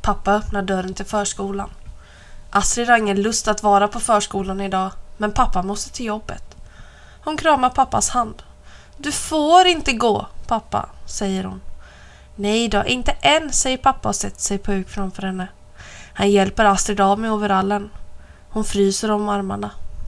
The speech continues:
Egentligen vill hon inte ta av sig overallen. Astrid vill bara gå hem igen. Maria sticker ut huvudet från köket. "God morgon, Astrid", säger hon och ler.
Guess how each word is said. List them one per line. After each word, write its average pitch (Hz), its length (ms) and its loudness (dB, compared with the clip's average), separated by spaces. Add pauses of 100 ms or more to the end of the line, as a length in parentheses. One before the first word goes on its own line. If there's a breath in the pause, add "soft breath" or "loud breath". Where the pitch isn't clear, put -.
Egentligen 202 520 2
vill 202 240 2
hon 226 120 2
inte 202 200 -2
ta 202 120 0
av 196 80 2
sig 214 140 -2
overallen. 196 560 0 (580 loud breath)
Astrid 226 380 4
vill 269 100 -2
bara 247 180 6
gå 233 100 -4
hem 269 420 6
igen. 254 280 -2 (920 loud breath)
Maria 311 340 2
sticker 311 300 0
ut 202 220 0
huvudet 190 260 -2
från 107 120 -4
köket. - 600 -6 (420 loud breath)
"God 339 140 0
morgon, 262 400 6
Astrid", 262 500 0 (220)
säger 196 340 0
hon 196 160 -4
och 196 80 -2
ler. 190 300 -4